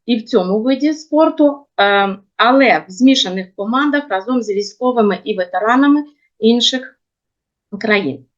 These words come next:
І незалежно від того, що наша країна вже практично два роки знаходиться у стані війни і бореться з агресією Росії, наша збірна Україна змогла вибороти тридцять чотири нагороди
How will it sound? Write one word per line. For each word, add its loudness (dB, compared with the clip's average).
І 6
незалежно 4
від -2
того, -6
що -6
наша 0
країна -2
вже -8
практично -2
два 2
роки -2
знаходиться -4
у -6
стані 2
війни 2
і -4
бореться 0
з -10
агресією -2
Росії, -2
наша 0
збірна 2
Україна 0
змогла 2
вибороти -6
тридцять -2
чотири -2
нагороди -4